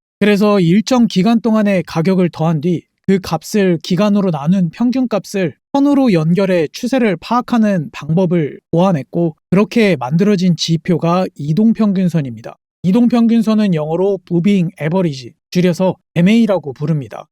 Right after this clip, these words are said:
이동평균선은 설정 기간에 따라 단기, 중기, 장기로 나뉩니다. 단기는 이십 일에서 삼십 일까지 빠른 추세 확인에 사용되고 중기는 육십 일 전후로 중간 추세를 확인할 때 사용됩니다.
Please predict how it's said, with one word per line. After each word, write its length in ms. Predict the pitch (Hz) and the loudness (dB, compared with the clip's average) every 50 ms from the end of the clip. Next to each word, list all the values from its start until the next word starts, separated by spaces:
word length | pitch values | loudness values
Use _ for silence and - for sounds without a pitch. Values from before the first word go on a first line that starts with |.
| _ _ _ | _ _ _
이동평균선은 960 | - 180 190 240 247 233 240 240 233 214 226 226 214 226 220 214 220 214 220 | -2 0 2 2 2 2 2 2 2 2 0 0 0 0 0 0 2 0 0
설정 480 | 214 - - 269 285 - 285 262 247 208 | -2 -2 -2 -4 -2 -2 0 0 0 0
기간에 340 | - 185 165 190 202 190 180 | 0 -2 -2 0 0 -2 -4
따라 360 | - 151 160 160 180 175 - - _ _ - | -4 -6 -4 -4 -4 -4 -4 -8 _ _ 0
단기, 480 | 165 170 180 185 170 185 160 127 - - _ | 2 4 4 4 4 2 0 0 -4 -10 _
중기, 540 | - - 180 180 185 175 170 175 147 - - _ | -4 0 2 4 4 4 2 0 0 -2 -4 _
장기로 640 | - - - 160 165 185 175 202 226 214 185 143 131 | -10 -8 -2 0 2 2 4 4 2 2 2 0 -2
나뉩니다. 560 | 123 120 135 151 165 165 151 123 110 - - - _ _ _ _ | -4 -6 -2 0 0 0 0 -2 -6 -12 -18 -18 _ _ _ _
단기는 600 | - 180 185 202 175 214 208 214 226 240 240 226 - | -2 0 0 2 2 2 4 4 4 4 2 0 0
이십 340 | - 180 196 185 - 240 202 | -2 -4 -2 -2 -2 0 0
일에서 480 | 226 214 208 202 180 - 190 185 185 185 | 0 0 0 0 0 0 0 0 0 -2
삼십 420 | - - 240 262 226 - 240 196 | -2 -2 -2 -2 0 0 0 0
일까지 480 | 233 214 - 160 143 139 165 175 156 - _ _ _ | -2 -2 -2 -4 -6 -4 -4 -4 -4 -6 _ _ _
빠른 360 | - 214 254 277 294 277 254 | 0 0 0 2 2 0 0
추세 360 | - - 262 240 - 247 233 208 | 0 -2 -4 -4 -2 0 0 0
확인에 560 | 185 202 233 196 240 220 214 196 170 - 151 | 0 0 -2 0 0 0 0 0 -2 -4 -6
사용되고 640 | - - 233 233 233 190 160 135 156 165 165 - _ _ _ | -4 -2 0 0 2 0 0 -2 -2 -4 -4 -4 _ _ _
중기는 680 | - - 202 202 202 180 214 208 214 226 233 240 214 156 | -4 -2 0 2 2 2 2 2 4 4 4 2 2 0
육십 400 | 143 180 180 - - 247 240 202 | -2 -4 -6 -4 -2 -2 0 2
일 320 | 247 233 214 180 156 135 - - | 2 2 2 0 0 -2 -6 -12
전후로 540 | - - 156 165 175 165 151 175 185 156 - _ _ _ | -8 -4 -2 0 0 2 2 0 0 -2 -4 _ _ _
중간 460 | - - 185 180 185 196 240 254 247 - | -4 0 2 2 4 4 2 2 0 0
추세를 500 | - - 220 262 240 226 214 185 165 165 | -2 -4 -4 -2 0 0 0 0 0 0
확인할 360 | 233 226 254 240 240 214 185 | 0 0 0 0 0 0 -2
때 340 | - 190 175 160 135 113 - | -2 -2 -2 -2 -4 -6 -8
사용됩니다. 600 | - - 220 233 233 196 180 127 123 117 - - | -8 -4 -2 0 0 0 -2 -4 -6 -10 -16 -20